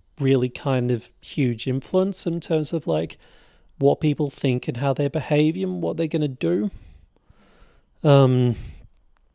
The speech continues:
and so, like, and I, I guess that's what I'm kind of, the thesis I'm trying to develop. It is not correct. Like, it's not, it's not correct to say that online does nothing. Like, it's not correct to say that it's completely unrelated to,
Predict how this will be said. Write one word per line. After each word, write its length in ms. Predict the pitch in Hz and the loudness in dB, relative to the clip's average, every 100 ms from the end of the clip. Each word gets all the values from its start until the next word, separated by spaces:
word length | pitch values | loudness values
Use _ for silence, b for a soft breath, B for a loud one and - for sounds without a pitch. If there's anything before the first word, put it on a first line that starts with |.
| - - | -4 2
and 160 | 139 | 2
so, 200 | - 143 | 4 4
like, 340 | 127 120 - - b b b b b b - | 6 4 2 -14 b b b b b b 4
and 120 | 180 | 8
I, 140 | 196 196 | 10 10
I 60 | |
guess 200 | 180 226 | 8 6
that's 200 | 240 - | 4 2
what 80 | 180 | 4
I'm 160 | 151 135 | 4 2
kind 220 | - 127 | 2 0
of, 220 | 113 - | 0 -2
the 100 | 147 | -4
thesis 460 | - 117 - 139 143 | 0 0 0 -2 0
I'm 100 | 127 | -2
trying 200 | 139 127 | 0 0
to 60 | |
develop. 380 | 120 120 127 123 | 0 0 0 0
It 80 | 214 | 0
is 160 | 269 226 | 2 4
not 300 | 170 - - | 2 0 -4
correct. 380 | 139 113 - | 0 0 0
Like, 180 | 165 151 | 2 2
it's 140 | - 226 | 2 -2
not, 160 | - - | -4 -8
it's 200 | - - | -2 4
not 220 | 277 240 | 6 4
correct 440 | - 147 117 - - | 6 8 8 6 2
to 100 | 160 | 4
say 280 | - 120 113 | 6 4 4
that 160 | 139 | 4
online 600 | 135 117 107 107 110 110 b b b b _ - | 4 2 4 2 2 -2 b b b b _ 2
does 260 | 135 117 107 | 6 6 4
nothing. 380 | 104 107 208 202 | 0 0 2 2
Like, 200 | 160 143 | 2 0
it's 120 | - | -2
not 140 | 120 - | -2 -2
correct 460 | 131 113 - - - - | -2 0 -2 -10 -8 0
to 80 | |
say 320 | 147 - 113 113 | 2 2 2 2
that 120 | 120 | 0
it's 160 | 120 | -2
completely 720 | - 135 - - 139 139 131 | -2 -4 -4 -4 -4 -2 -2
unrelated 640 | 117 113 107 104 110 139 - | -2 -2 -2 0 0 -2 -2
to, 380 | - 110 104 | 0 2 2